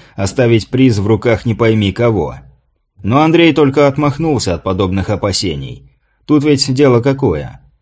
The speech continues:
Корабль нуждается в ремонте, а это серьезные капиталовложения. А потом поди еще найди на него покупателя. Несмотря ни на что,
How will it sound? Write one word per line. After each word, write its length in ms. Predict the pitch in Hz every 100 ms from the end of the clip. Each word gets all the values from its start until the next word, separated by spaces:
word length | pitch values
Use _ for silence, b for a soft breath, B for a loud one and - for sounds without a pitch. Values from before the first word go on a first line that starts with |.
| _ _
Корабль 420 | - 123 165 160 123
нуждается 600 | 113 117 135 139 135 104
в 80 | 87
ремонте, 640 | 82 90 107 127 117 104 -
а 160 | 82
это 180 | 107 156
серьезные 640 | 139 151 143 139 139 156 156
капиталовложения. 1400 | 156 151 135 113 127 143 139 98 95 95 95 95 92 - _ _ _ -
А 80 | 87
потом 380 | 87 113 170 113
поди 260 | 127 120 127
еще 300 | 117 139 131
найди 340 | 139 127 101
на 80 | 90
него 320 | 98 101 107
покупателя. 840 | 110 101 120 139 98 78 65 - - _ _ _ _ _ _ _ _ _ _ -
Несмотря 580 | 104 117 147 147 175 180
ни 120 | 165
на 160 | 143 135
что, 400 | - 165 143